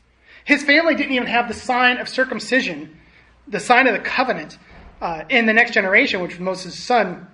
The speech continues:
And so Moses was supposed to then go to Egypt, to God's covenant people, to explain what the covenant God of Israel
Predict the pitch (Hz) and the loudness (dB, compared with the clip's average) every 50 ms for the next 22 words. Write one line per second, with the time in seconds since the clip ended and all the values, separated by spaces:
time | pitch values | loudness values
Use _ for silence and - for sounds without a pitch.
0 | - - _ _ _ _ _ _ _ _ _ _ _ - - _ _ _ _ _ | -20 -20 _ _ _ _ _ _ _ _ _ _ _ -20 -20 _ _ _ _ _
1 | _ _ _ _ _ _ - - 220 202 - 220 185 185 202 220 269 320 285 226 | _ _ _ _ _ _ 0 0 0 2 2 -2 -2 2 4 4 4 4 2 0
2 | 220 208 - 208 190 - - - 233 262 262 - 254 202 214 214 208 208 208 208 | -2 -4 -4 -8 -10 -10 -6 0 0 0 0 0 -4 0 2 2 2 0 -4 -10
3 | - - - _ _ _ _ - 220 226 254 294 311 302 - - 240 226 220 214 | -16 -18 -20 _ _ _ _ -2 2 2 4 4 2 -4 -4 -4 -4 -4 -4 -6
4 | 208 214 - - - - _ _ _ - 254 247 254 - - 175 - - - - | -6 -10 -16 -20 -20 -20 _ _ _ -6 -4 -4 -4 -4 -6 -10 -12 -14 -18 -20
5 | - - - - - - - - - - - - - 196 202 226 247 - - - | -20 -20 -20 -18 -18 -18 -18 -20 -16 -8 -8 -4 -2 2 2 2 2 2 -2 -2
6 | - 254 262 277 285 277 - - 190 151 151 143 143 143 - _ _ _ - _ | 0 0 0 0 -2 -4 -6 -12 -14 -12 -12 -12 -12 -14 -16 _ _ _ -20 _
7 | _ _ _ _ _ _ _ - - 247 233 214 214 - - - 240 277 302 311 | _ _ _ _ _ _ _ 0 0 2 2 2 -2 -6 -8 0 2 2 4 4
8 | 302 302 240 226 226 - - - - - 262 277 294 302 - 202 180 226 226 226 | 2 2 2 0 0 -2 -10 -10 -4 -2 0 0 0 0 -2 0 0 2 4 4
9 | 220 208 208 202 226 190 175 - 208 214 214 208 190 185 180 175 170 160 - | 4 4 2 -2 -4 -6 -4 -2 -2 -2 -2 -2 -2 -2 -2 -2 -2 -4 -8